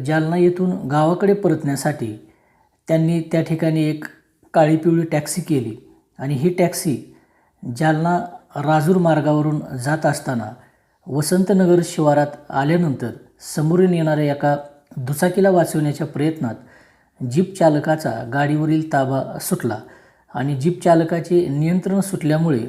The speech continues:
ही गाडी रस्त्याच्या कडेला असणाऱ्या विहिरीमध्ये जाऊन पलटी झाली आणि त्यामुळंच दुर्दैवी प्रकार घडताना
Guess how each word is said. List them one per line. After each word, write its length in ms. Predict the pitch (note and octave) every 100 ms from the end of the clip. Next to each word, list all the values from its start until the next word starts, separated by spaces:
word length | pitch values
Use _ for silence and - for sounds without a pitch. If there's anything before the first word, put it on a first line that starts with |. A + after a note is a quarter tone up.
| -
ही 140 | E3
गाडी 300 | D3+ D3 C3+ A2+ - - _ _ -
रस्त्याच्या 500 | D3+ - F#3 F3 F3+
कडेला 360 | F3 D#3+ D3+
असणाऱ्या 480 | C#3+ C#3+ D3+ D3+ A2 A2+ - _ _ -
विहिरीमध्ये 600 | C3 D#3 D#3 F#3+ D3+ D3
जाऊन 300 | C#3 C#3 B2 - - - -
पलटी 260 | E3+ C3 B2
झाली 300 | A2+ A#2 A#2+ _ _ _ _ _ -
आणि 160 | C#3 D3
त्यामुळंच 520 | F3+ F#3 E3+ B2+ B2+ - - _ _ _ _ _ _ -
दुर्दैवी 880 | B2+ D#3 D3+ F#3+ G3 G3+ - - - _ _ _ _
प्रकार 300 | E3 E3 E3+
घडताना 560 | D#3 C3 C#3 F3 C3 G#2